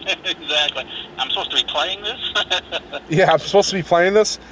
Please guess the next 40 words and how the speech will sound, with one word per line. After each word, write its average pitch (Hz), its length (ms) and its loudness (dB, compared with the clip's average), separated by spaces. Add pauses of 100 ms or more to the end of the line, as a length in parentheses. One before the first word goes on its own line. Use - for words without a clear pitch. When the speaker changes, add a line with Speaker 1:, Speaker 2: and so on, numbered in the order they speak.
(300)
Speaker 2:
Uh, 175 240 8
I 185 100 8
don't 185 120 4
know. 185 200 8
I 156 100 8
just, 165 320 2 (440)
uh, 156 220 4 (140)
I'm 170 140 -2
trying 196 280 4
to 165 60 0
find 170 220 2
a 156 60 4
copy 165 480 4
of 147 120 6
it, 151 260 10
and, 131 280 2 (1000)
you 147 160 2
know, 123 320 -2
I've 139 180 4
got 175 220 8
it 170 100 0
on 156 180 2
D 170 200 -2
V 160 140 0
D. 156 380 2
Speaker 1:
Yeah. 147 60 -6 (720)
Speaker 2:
I've 147 160 4
got 175 200 6
it 175 80 4
on 165 140 4
D 175 160 -4
V 160 120 -2
D, 170 200 -2
but 156 160 2
I'm 156 140 4
looking 165 280 -2
for - 160 0
a 147 40 0
copy, 160 600 4 (200)
so, 143 540 6